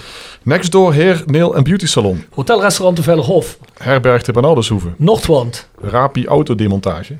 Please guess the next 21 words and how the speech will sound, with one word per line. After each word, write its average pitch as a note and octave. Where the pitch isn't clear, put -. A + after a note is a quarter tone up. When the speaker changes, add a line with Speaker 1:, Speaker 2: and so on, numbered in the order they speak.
Speaker 2:
Van D3
Ooyen F#3+
Glashandel. D#3
Speaker 1:
Quick E3+
Consulting. E3+
Speaker 2:
Wiert D3
Company. C#3+
Speaker 1:
Vendo D3
Merchandising. A#2+
Speaker 2:
Nederlands G3+
Mijnmuseum. C#3+
Speaker 1:
Roda D#3+
Support. C3+
Speaker 2:
P -
C G#3
Data. F#3+
Speaker 1:
Metaalgieterij G#2+
Van A2
Gilst. D3+
Speaker 2:
Willeweber A3+
Keukens. F#3+